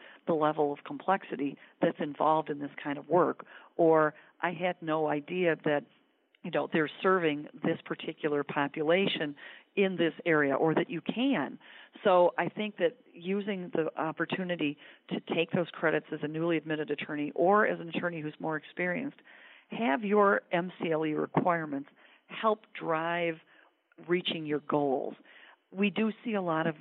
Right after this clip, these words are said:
attorneys who contact us late in the reporting period. We do everything we can to help them, um, get their hours done, but it's much more of a, you know, panic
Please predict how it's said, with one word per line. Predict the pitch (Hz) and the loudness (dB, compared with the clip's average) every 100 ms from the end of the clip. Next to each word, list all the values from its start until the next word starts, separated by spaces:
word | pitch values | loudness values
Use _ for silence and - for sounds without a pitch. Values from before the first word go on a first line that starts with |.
| - | -12
attorneys | - - 165 156 151 - - - _ | -4 -2 -2 -2 -4 -6 -20 -20 _
who | - 196 | -6 -4
contact | - 156 170 165 156 | 0 0 0 -2 2
us | 165 - - _ | 0 0 -16 _
late | 151 151 165 | -8 -2 -2
in | - | -2
the | 170 | -6
reporting | 170 - 160 147 | -4 0 0 0
period. | 160 147 143 147 - - | 0 2 2 -2 -12 -12
We | - 156 | -2 0
do | 156 151 | 2 2
everything | 156 180 190 170 | 2 0 -2 -6
we | 165 | -8
can | - 165 156 | -4 -4 -2
to | 156 | -2
help | 151 151 - | 0 0 2
them, | 151 147 - - - - | 0 0 -8 -20 -20 -10
um, | 156 143 151 - | -4 -4 -6 -2
get | 160 156 | 0 2
their | 160 151 | 2 2
hours | 147 151 147 - | 0 -2 -6 -2
done, | 143 143 - - - - 160 | 0 -2 -6 -20 -20 -8 2
but | 180 165 | 4 4
it's | 175 165 | 0 -6
much | 175 170 165 | -6 -6 -6
more | 175 160 | -4 0
of | 156 151 | 0 0
a, | 147 147 - _ _ 135 | -2 -4 -8 _ _ -12
you | |
know, | 147 135 - _ _ _ _ - | -10 -10 -12 _ _ _ _ -4
panic | 190 190 151 135 | -2 0 0 -2